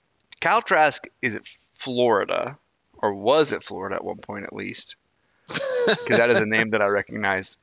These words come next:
Speaker 1: in reference to Florida, and he may or may not have transferred. I don't know. I don't think that he is currently. No, he's at Arkansas now, isn't he? Is he the Arkansas,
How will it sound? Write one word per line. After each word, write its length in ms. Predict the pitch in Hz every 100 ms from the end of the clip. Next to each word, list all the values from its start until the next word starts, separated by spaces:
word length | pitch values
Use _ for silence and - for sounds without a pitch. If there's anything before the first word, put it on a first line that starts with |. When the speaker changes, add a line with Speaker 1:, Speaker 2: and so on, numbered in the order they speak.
| -
Speaker 1:
in 100 | 110
reference 300 | 98 101 -
to 80 |
Florida, 360 | - 135 120 101
and 140 | 82
he 80 | 123
may 180 | 151 107
or 80 | 95
may 100 | 98
not 120 | 95
have 80 | 90
transferred. 380 | - 120 - 90
I 60 |
don't 160 | - 95
know. 220 | 101 92 _ _ _ _ _ _ _ _ _ _ _ _ _ _
I 100 | - 110
don't 320 | - 143 135 -
think 240 | 110 101
that 100 | 107
he 200 | 107 107
is 180 | 95 -
currently. 540 | - 107 85 95 92 -
No, 120 | 156
he's 140 | 262
at 120 | 233
Arkansas 420 | 139 196 311 - 101
now, 180 | 92 117
isn't 220 | 180 107
he? 80 | -
Is 100 | 117
he 80 | 151
the 100 | 196
Arkansas, 560 | 156 - 202 - 202